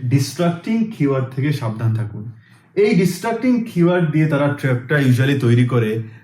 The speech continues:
list of headings এবং এমসিকিউ টাইপের কোয়েশ্চেনে। আমরা যখন list of headings বা এমসিকিউ টাইপের কোয়েশ্চেন পড়বো বা সমাধান করবো, তখন খেয়াল রাখবেন যে কিছু অপশন দেখলে মনে হবে যে না, দুনিয়াতে যা, আর যাই হোক না কেন এই প্রশ্নের উত্তর এইটাই।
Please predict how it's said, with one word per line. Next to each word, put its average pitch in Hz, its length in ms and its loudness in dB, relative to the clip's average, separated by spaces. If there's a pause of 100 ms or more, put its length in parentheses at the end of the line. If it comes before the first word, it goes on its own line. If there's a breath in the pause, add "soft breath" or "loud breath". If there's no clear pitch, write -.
(120 loud breath)
list 170 360 4
of 208 100 0
headings 151 480 0
এবং 143 360 2
এমসিকিউ 120 400 2
টাইপের 110 280 2
কোয়েশ্চেনে। 101 420 -8 (440 loud breath)
আমরা 151 220 2
যখন 190 360 0
list 135 320 2
of 170 80 2
headings 160 380 2 (120)
বা 135 100 -2
এমসিকিউ 127 400 2
টাইপের 139 260 -2
কোয়েশ্চেন 131 420 -2
পড়বো 110 440 -2 (220 loud breath)
বা 156 80 0
সমাধান 175 460 2
করবো, 131 220 0
তখন 131 200 -2
খেয়াল 123 220 0
রাখবেন 127 340 0 (520)
যে 160 180 2
কিছু 240 340 2
অপশন 226 300 0
দেখলে 175 260 2
মনে 180 200 0
হবে 175 200 4
যে 180 120 2
না, 131 280 -2 (280 loud breath)
দুনিয়াতে 196 600 2
যা, 160 340 2
আর 214 280 4
যাই 202 200 2
হোক 175 160 2
না 180 100 2
কেন 175 180 2
এই 208 260 0
প্রশ্নের 180 420 0
উত্তর 156 180 0
এইটাই। 113 420 2